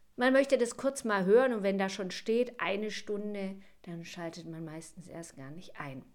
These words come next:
Also verzeiht mir, dass es jetzt hier aufhört und erst nächste Woche wieder weitergeht. Aber jetzt habt ihr für die Erkältung schon mal ganz, ganz viele Tipps.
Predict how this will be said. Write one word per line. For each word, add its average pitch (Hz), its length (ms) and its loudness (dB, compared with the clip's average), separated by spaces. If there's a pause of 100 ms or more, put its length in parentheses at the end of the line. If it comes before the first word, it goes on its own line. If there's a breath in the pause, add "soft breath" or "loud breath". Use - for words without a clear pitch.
(200)
Also 190 540 0 (160)
verzeiht 208 580 0
mir, 277 200 -2
dass 196 200 -4
es 190 140 -10
jetzt 180 180 -8
hier - 240 -2
aufhört 254 600 -2
und 226 120 -8
erst 185 240 -8
nächste 175 400 -8
Woche 214 260 -4
wieder 214 240 0
weitergeht. 208 680 0
Aber 202 120 0
jetzt 208 240 -2
habt 226 240 -6
ihr 254 80 0
für 240 140 -6
die 202 100 0
Erkältung 226 640 -4
schon 196 200 -8
mal 180 160 -4
ganz, 233 300 -8
ganz 220 220 -8
viele 190 340 -4
Tipps. - 420 -4